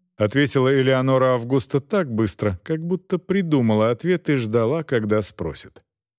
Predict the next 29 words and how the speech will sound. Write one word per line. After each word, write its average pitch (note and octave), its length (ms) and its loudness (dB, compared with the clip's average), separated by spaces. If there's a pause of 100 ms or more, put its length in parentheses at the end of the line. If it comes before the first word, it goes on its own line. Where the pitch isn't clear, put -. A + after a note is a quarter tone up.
(540)
«Молодой A#2+ 520 2
граф B2 360 2
с - 140 -8
вами A2+ 420 0
был?» G2+ 420 -2 (320)
Не F#3 200 0
очень-то C#3 440 0
верилось C3+ 640 0
Волкову. F2+ 520 -2 (1040)
Вовсе F#3+ 440 -2
не G3+ 120 2
похож G3 600 -2
наследник B2+ 680 0
титула C3 520 0
на G#2+ 160 0
того, C3+ 440 0
кто - 220 -4
вот B2+ 180 -2
так C3+ 260 0
запросто A#2 680 -2
будет C3 380 -2
по - 80 -2
ночам B2 460 0
сидеть C#3 480 0
с - 40 -10
сестрой C3 760 0
и - 20 -4
пить G#2 360 -4
вино. F#2+ 360 0